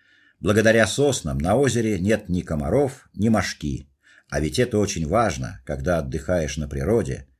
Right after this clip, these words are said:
да ещё с детьми. А озеро? Глядя на изумительную голубую воду, понимаешь, что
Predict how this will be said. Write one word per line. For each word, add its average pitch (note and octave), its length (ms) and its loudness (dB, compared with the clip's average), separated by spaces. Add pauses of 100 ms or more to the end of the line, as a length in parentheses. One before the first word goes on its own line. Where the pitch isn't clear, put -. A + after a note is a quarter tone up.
(120)
да - 140 0
ещё F#2+ 340 0
с D#2+ 80 -2
детьми. G2 560 -4 (880)
А E2 220 0
озеро? D#2+ 580 -2 (540)
Глядя C3 400 4
на B2 160 4
изумительную G#2 800 0
голубую E2 500 2
воду, D#2 500 -2
понимаешь, F2+ 520 0
что - 340 -2